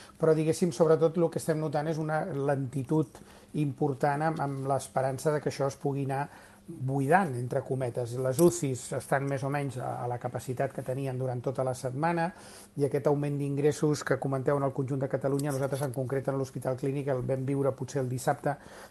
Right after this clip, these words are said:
i aquest diumenge no ha estat tan, tan, tan acusat. És a dir,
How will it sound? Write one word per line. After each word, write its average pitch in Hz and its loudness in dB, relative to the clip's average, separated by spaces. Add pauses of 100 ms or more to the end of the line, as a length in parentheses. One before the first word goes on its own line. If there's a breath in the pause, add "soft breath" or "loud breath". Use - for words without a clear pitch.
i 143 4
aquest 135 0
diumenge 139 0
no 139 0
ha 131 -4
estat 135 -2
tan, 127 0
tan, 127 -6
tan 127 -4
acusat. 123 -4
És 139 0
a 143 2
dir, 135 -2